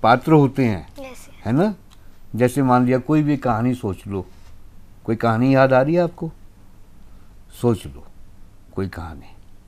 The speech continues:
Speaker 2: आ गई।
Speaker 1: आ गई, कहानी सुनाओ।
Speaker 2: एक लड़का था,
Speaker 1: हाँ।
Speaker 2: वो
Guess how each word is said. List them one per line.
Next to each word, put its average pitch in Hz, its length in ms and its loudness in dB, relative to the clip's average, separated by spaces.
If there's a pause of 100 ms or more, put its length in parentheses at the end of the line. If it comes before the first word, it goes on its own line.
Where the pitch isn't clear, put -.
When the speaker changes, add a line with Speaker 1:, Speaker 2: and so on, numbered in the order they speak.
(1000)
Speaker 2:
आ - 200 -18
गई। - 180 -20 (180)
Speaker 1:
आ 117 100 4
गई, 107 200 -2 (760)
कहानी 104 240 -2
सुनाओ। - 300 -14 (1400)
Speaker 2:
एक 330 120 -4
लड़का 302 480 -4
था, 294 360 -4 (220)
Speaker 1:
हाँ। 95 380 -8
Speaker 2:
वो 330 420 2